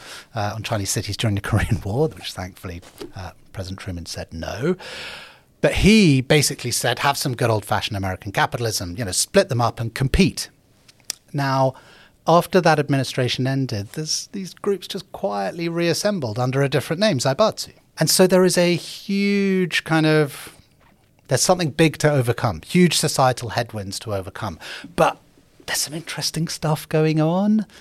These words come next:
There's a little, if you squint, there's a little uptrend in profitability that we'll want to watch, and people are certainly getting very excited. You're seeing that in the share prices. You know,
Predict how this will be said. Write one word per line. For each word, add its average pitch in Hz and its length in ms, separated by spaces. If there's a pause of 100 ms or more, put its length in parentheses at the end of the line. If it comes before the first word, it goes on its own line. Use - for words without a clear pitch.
(280)
There's 285 160
a 269 80
little, 233 320
if 220 140
you 214 60
squint, 226 560
there's 190 180
a 208 40
little 208 220
uptrend 196 580
in 196 140
profitability 190 840
that 196 120
we'll 170 180
want 180 200
to 175 100
watch, 180 260
and 165 80
people 190 220
are 175 40
certainly 185 280
getting 165 220
very 165 260
excited. 151 600
You're 120 160
seeing 139 300
that 117 120
in 107 80
the 113 60
share 143 220
prices. 95 480
You 113 60
know, 104 140